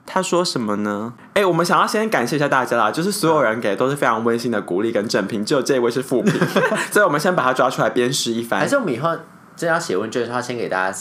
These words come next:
Speaker 2: 填星星，就确定他们的意向是什么？
Speaker 1: 不需要啊。
Speaker 2: 他可能是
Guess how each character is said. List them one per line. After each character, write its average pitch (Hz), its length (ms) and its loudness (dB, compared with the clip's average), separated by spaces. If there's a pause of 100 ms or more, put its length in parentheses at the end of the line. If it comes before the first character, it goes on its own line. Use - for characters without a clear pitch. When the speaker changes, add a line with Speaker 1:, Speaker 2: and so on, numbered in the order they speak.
Speaker 2:
填 80 180 -8
星 90 240 -10
星， 87 280 -12
就 104 80 -8
确 139 220 -4
定 120 120 -4
他 113 120 -8
们 104 60 -8
的 98 80 -6
意 104 200 -8
向 80 240 -8
是 87 80 -16
什 - 140 -14
么？ - 80 -20 (420)
Speaker 1:
不 196 80 -6
需 165 180 -2
要 151 160 4
啊。 113 140 2
Speaker 2:
他 110 60 0
可 123 80 0
能 113 80 -2
是 156 320 -4